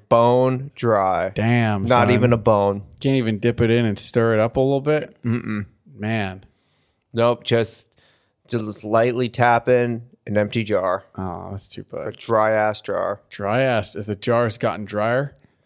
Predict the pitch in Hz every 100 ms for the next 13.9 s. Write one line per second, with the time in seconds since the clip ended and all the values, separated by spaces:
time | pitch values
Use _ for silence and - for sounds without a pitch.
0 | _ - 117 107 98 131 139 139 139 123
1 | 135 123 110 107 123 120 110 113 117 139
2 | 135 - 120 98 - 120 120 113 110 -
3 | 101 98 _ _ - 110 147 170 160 127
4 | 110 98 98 104 104 104 95 - - 104
5 | 98 98 95 95 120 107 95 107 113 113
6 | - _ _ _ _ _ _ - - 156
7 | 156 147 151 117 123 - _ _ _ -
8 | 135 156 143 143 139 - 135 131 117 -
9 | 123 117 104 110 - _ _ _ - 117
10 | 117 110 110 104 104 - _ _ _ -
11 | 131 165 165 160 131 127 123 120 117 113
12 | 110 110 110 110 107 104 104 - 107 -
13 | 107 101 98 90 107 98 90 85 78